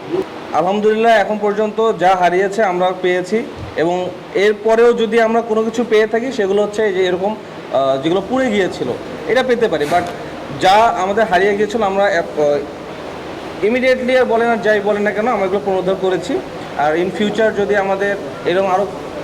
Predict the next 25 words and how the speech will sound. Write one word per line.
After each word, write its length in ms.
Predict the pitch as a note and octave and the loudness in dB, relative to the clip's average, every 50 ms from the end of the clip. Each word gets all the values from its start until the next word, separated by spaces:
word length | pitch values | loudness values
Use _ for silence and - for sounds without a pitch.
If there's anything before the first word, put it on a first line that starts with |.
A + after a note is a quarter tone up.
| - - | -4 2
খোয়া 180 | G#3+ A#3 B3 B3 | 4 4 6 6
হয়ে 180 | B3 A#3+ A3+ | 6 4 2
থাকে, 300 | A3 A3+ F#3 E3+ G3+ A3+ - F3+ E3 D3 | 2 0 0 0 0 -2 -2 -4 -6 -6
আমাদের 300 | - D#3+ E3 E3 F3 F3+ F3+ E3 D3+ - | -4 -2 -2 0 0 -2 -2 -2 -6 -4
সা-, 80 | - F3 - | -4 -4 -2
ছাত্র 220 | - E3 D#3+ F3+ F3 | -2 -2 -2 0 0
জনতা, 260 | F3+ F3+ F3 F3 F#3 | 0 0 0 0 0
সাধারণ 240 | F3+ E3+ E3 E3+ E3+ | -2 -2 -2 0 0
জনগণ 300 | F3 F3 F3 E3 F3 F#3 F3+ - - - - - | 0 0 2 0 0 -2 -2 -6 -12 -12 -6 -4
প্রতিদিন 360 | F#3 F#3 F#3 G3 G#3 G#3+ G#3 | -2 -2 0 2 0 2 2
আমাদেরকে 480 | G3+ F#3+ F#3+ F#3 F#3 F#3 F#3 F#3 G#3 G3 | 2 0 0 0 0 -2 -2 -2 0 0
এগুলো, 360 | F#3 E3+ F3 F3+ F#3+ G3 F#3+ - - - - - - | 0 2 2 2 2 0 0 -4 -8 -14 -8 -2 0
আহ, 100 | C#3 C#3+ - | 0 0 2
তথ্য 280 | F3 F3 F3 - G3+ | 0 -2 0 -2 -2
দিয়ে, 200 | F#3+ E3 F3+ F#3 | 0 0 0 0
সন্ধান 420 | F#3 - F#3 F3 F3+ F3+ F#3 F3+ F3 | 0 -2 -2 0 0 0 0 0 0
দিয়ে 140 | E3+ F3+ F#3 | 0 0 0
আমাদেরকে 340 | E3+ E3 E3 E3 E3+ E3+ | 0 0 0 -2 -2 -2
সাহায্য 300 | E3+ - E3+ D3+ D3 D#3+ | -2 0 -2 -2 -2 -2
সহযোগিতা 300 | D#3 D#3+ D#3 D#3 D3 D#3+ D#3+ - | -2 -2 -2 0 0 -2 -2 -2
করছে। 300 | C3+ B2+ - - - - - - - - - - | -4 -4 -4 -6 -6 -8 -8 -10 -12 -10 -6 -4
ইনশাল্লাহ 440 | D3+ E3+ F3 F3+ G3 F#3+ F#3+ F#3+ F#3+ | -2 -2 0 0 2 2 2 2 2
আমরা 380 | F#3+ F#3+ F#3+ F#3 F#3 F#3 F3+ - - - | 2 0 2 2 2 2 2 0 -2 0
আর 140 | C3+ D3+ D#3 D#3 | 0 0 0 0
যদি 180 | E3 F3+ F3+ | 0 0 0